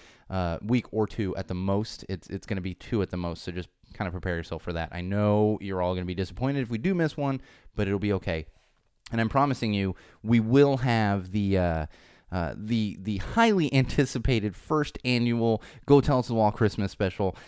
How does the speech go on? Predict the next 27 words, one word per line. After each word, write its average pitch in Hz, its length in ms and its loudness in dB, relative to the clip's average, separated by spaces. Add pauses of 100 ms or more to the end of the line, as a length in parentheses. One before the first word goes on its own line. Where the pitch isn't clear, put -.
(140)
at 117 160 -2
some 139 140 4
point 127 180 2
in 113 60 0
December. 98 320 -2
Just 90 100 -8
haven't 101 160 -2
figured 95 240 -2
out 85 140 0
when 95 200 -2
we're 90 120 -4
gonna 87 160 -4
do 87 120 -4
it. 87 80 -4
I've 110 200 0
even 117 240 -2
got 107 300 0 (200)
my 101 200 -2
little 107 240 0
Charlie 127 340 0
Brown 110 200 2
Christmas 113 360 -6
tree 107 180 -6
here 104 160 -2
in 95 80 -2
the 90 60 -6
studio. 123 500 0